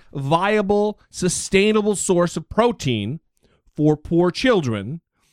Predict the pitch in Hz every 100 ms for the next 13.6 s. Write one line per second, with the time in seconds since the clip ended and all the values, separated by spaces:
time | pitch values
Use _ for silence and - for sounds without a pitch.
0 | _ - 165 175 - 208 226 226 196 -
1 | 226 240 277 254 240 214 196 196 190 175
2 | 156 147 147 170 170 156 151 170 240 254
3 | 220 277 247 127 98 _ _ _ _ _
4 | _ - 123 139 180 175 160 165 - 160
5 | 139 175 233 254 160 110 113 _ _ _
6 | - 156 - 226 226 202 156 156 - 196
7 | - 180 160 151 135 135 123 131 117 -
8 | 175 123 95 90 - _ _ 214 180 214
9 | 220 170 196 180 190 220 277 262 202 220
10 | 185 190 175 165 165 185 170 151 131 123
11 | 113 104 120 - 143 - 185 175 170 214
12 | - - 151 151 165 185 190 202 190 175
13 | 185 226 - 113 107